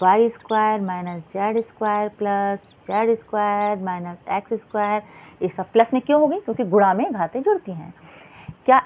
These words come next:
एक्स प्लस का एक्स स्क्वायर माइनस का एक्स स्क्वायर कैंसिल होता है? होता है कैंसिल, राइट। माइनस का वाई स्क्वायर से प्लस का वाई स्क्वायर कैंसिल होता है, माइनस का जेड स्क्वायर से प्लस का जेड स्क्वायर कैंसिल होता है,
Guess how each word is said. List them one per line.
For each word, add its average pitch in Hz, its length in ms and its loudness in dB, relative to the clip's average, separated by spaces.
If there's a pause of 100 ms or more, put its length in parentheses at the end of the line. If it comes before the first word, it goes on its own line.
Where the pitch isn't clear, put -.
(100)
एक्स 233 220 6 (520)
प्लस 233 220 4
का - 120 0 (100)
एक्स 220 200 2
स्क्वायर 226 360 4
माइनस 202 360 0
का 214 360 0
एक्स 214 160 -8
स्क्वायर 214 300 -6
कैंसिल 214 340 -6
होता 254 200 -4
है? 294 160 -6 (220)
होता 151 200 -10
है 151 100 -10
कैंसिल, 165 400 -10
राइट। 226 340 0 (420)
माइनस 190 400 2
का 247 140 4
वाई 240 140 8
स्क्वायर 233 260 0
से 240 100 -2
प्लस 233 200 -2
का 240 100 0
वाई 226 160 4
स्क्वायर 233 260 -4
कैंसिल 247 320 -2
होता 254 200 -2
है, 247 200 -2 (360)
माइनस 185 280 -4
का 202 120 -2
जेड 220 260 0
स्क्वायर 220 340 0
से 226 60 -4
प्लस 180 260 -6
का 175 120 -4
जेड 180 280 -2
स्क्वायर 226 260 -4
कैंसिल 233 320 -4
होता 220 220 -2
है, 208 120 -2